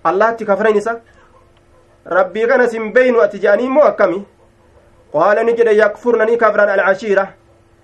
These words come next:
Nama waliin jiraatanitti kafranii. Haaya, nama waliin jiraatan cufa qabata cashiiraan. Jaarsa keessaa'u jechu. Ay zawj.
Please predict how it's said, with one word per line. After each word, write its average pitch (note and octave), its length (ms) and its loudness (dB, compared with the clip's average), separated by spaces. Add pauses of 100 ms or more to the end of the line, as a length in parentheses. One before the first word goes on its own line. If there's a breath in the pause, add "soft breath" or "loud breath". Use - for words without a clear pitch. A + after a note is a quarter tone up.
(280)
Nama F#3 320 0
waliin G#3 400 -2
jiraatanitti G#3+ 680 0
kafranii. E3 760 -2 (1600)
Haaya, D3+ 360 -2 (280)
nama G3+ 340 0
waliin A3 320 0
jiraatan A3 420 0
cufa G#3+ 200 -4
qabata F#3 320 -2
cashiiraan. F#3+ 520 -2 (2250)
Jaarsa G3+ 500 -2
keessaa'u G#3+ 540 -2
jechu. A3 360 -2 (920)
Ay F#3 240 -2
zawj. F3+ 500 -2